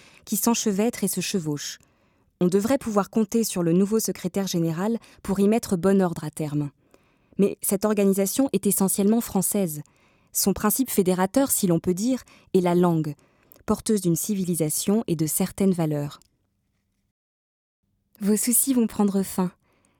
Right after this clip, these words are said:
Avec la nouvelle brosse à dents à tête chercheuse, plaque à bas. L'hygiène dentaire n'avait jamais connu pareille révolution.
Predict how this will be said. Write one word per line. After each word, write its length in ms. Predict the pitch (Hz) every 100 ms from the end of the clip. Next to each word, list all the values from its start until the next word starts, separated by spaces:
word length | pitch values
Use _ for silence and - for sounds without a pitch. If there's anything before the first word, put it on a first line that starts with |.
| _ _
Avec 300 | 170 185 -
la 100 | 180
nouvelle 360 | 190 226 220 202
brosse 260 | 190 202
à 80 | 202
dents 160 | 202 190
à 80 |
tête 240 | 170 214 -
chercheuse, 520 | 202 - - 214 214 - - _ _ _ _
plaque 260 | - 185 196
à 60 |
bas. 220 | 165 156 - _ _ _ _ _ _ _ _ -
L'hygiène 360 | 214 202 220
dentaire 380 | 214 208 226 226
n'avait 240 | 208 175 170
jamais 280 | 185 185
connu 300 | 180 185 180
pareille 340 | 175 165 170 160
révolution. 600 | 165 160 156 - -